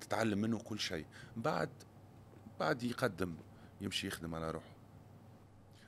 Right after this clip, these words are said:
دونك أنا ننصح أي واحد يكون أخلاقيا، يكون متربي، أول حاجة.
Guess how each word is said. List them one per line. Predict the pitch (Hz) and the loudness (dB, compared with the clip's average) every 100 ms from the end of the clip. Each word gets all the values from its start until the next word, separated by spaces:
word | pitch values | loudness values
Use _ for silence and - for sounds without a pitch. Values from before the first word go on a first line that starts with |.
| 95 | 4
دونك | 131 - | 6 8
أنا | 160 147 | 8 10
ننصح | 165 147 127 - | 10 8 4 6
أي | 143 | 10
واحد | 143 156 139 | 10 10 6
يكون | 123 139 139 156 | 4 4 4 8
أخلاقيا، | - 139 120 139 147 147 127 - - | 8 8 6 6 4 2 -2 -12 -6
يكون | - 127 123 | 0 4 4
متربي، | - 92 71 73 - - - | 4 2 0 -8 -12 -10 6
أول | 131 120 | 8 8
حاجة. | - 95 - | 4 2 2